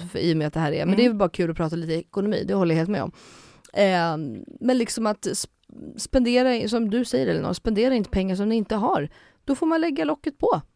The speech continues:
Speaker 2: Ja.
Speaker 1: Då, som jag brukar skoja, då blir det nudlar till frukost, lunch och middag.
Speaker 2: Ja, men exakt.
Speaker 1: Svingott
Speaker 2: Då tycker jag
Speaker 1: ett
Speaker 2: så här, då
Speaker 1: tag.
Speaker 2: får man vara lite prestigelös i det.
Speaker 1: Ja.
Speaker 2: Och också så här, det här är tillfälligt, hon letar ju jobb. Alltså,
Speaker 1: Ja.
Speaker 2: det kommer lösa sig på ett eller annat sätt.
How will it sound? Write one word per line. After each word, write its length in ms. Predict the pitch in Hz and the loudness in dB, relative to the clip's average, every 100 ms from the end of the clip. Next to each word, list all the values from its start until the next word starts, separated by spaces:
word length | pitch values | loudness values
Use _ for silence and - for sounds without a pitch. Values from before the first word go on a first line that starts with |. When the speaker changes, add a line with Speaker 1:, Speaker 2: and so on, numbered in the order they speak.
| _ _ | _ _
Speaker 2:
Ja. 200 | 233 214 | -2 2
Speaker 1:
Då, 180 | 302 339 | 4 2
som 200 | 294 311 | 2 2
jag 120 | 285 | 2
brukar 180 | 277 269 | 2 0
skoja, 260 | - 269 254 | 2 2 4
då 100 | 311 | 2
blir 180 | 269 320 | 2 4
det 220 | 381 359 | 4 2
nudlar 340 | 170 156 151 - _ - | 2 0 -2 -8 _ -6
till 100 | 240 | 0
frukost, 340 | 226 208 196 | 2 2 0
lunch 200 | 180 156 | -2 -4
och 40 | |
middag. 260 | 160 92 - _ _ | -6 -6 -8 _ _
Speaker 2:
Ja, 140 | - 254 | -2 0
men 60 | |
exakt. 200 | 269 - 349 | 0 2 4
Speaker 1:
Svingott 340 | 294 254 226 | 6 6 4
Speaker 2:
Då 80 | 233 | 2
tycker 220 | 285 247 | 4 6
jag 20 | |
Speaker 1:
ett 60 | 233 | 8
Speaker 2:
så 80 | 233 | 8
här, 60 | |
då 60 | 196 | 8
Speaker 1:
tag. 60 | |
Speaker 2:
får 60 | 247 | 6
man 140 | 247 | 4
vara 100 | 240 | 6
lite 180 | 233 214 | 4 0
prestigelös 840 | - 208 - 254 208 - 254 190 - | -4 -8 -2 -2 0 2 4 4 0
i 40 | |
det. 160 | 117 151 - | -4 -4 -4
Speaker 1:
Ja. 500 | 175 196 277 311 160 | -2 2 6 6 6
Speaker 2:
Och 80 | |
också 300 | 208 - 208 | 4 2 -2
så 100 | 196 | 2
här, 80 | 180 | 2
det 80 | 175 | 2
här 120 | 196 | 0
är 40 | 208 | 0
tillfälligt, 680 | 226 185 - 175 175 175 | -2 -2 -2 0 -2 -2
hon 160 | - 190 | -6 -2
letar 300 | 190 156 196 | -2 -2 0
ju 80 | 202 | 0
jobb. 320 | 170 156 156 - | 0 -2 -2 -4
Alltså, 240 | 170 202 | -2 0
Speaker 1:
Ja. 420 | 165 254 202 202 - | 0 2 0 0 -2
Speaker 2:
det 60 | |
kommer 260 | 202 226 220 | 0 2 4
lösa 120 | 208 - | 2 0
sig 100 | 170 | -4
på 80 | 165 | -4
ett 140 | - | -2
eller 120 | 165 | -2
annat 140 | 156 151 | -2 -4
sätt. 360 | - - - | -10 -12 -20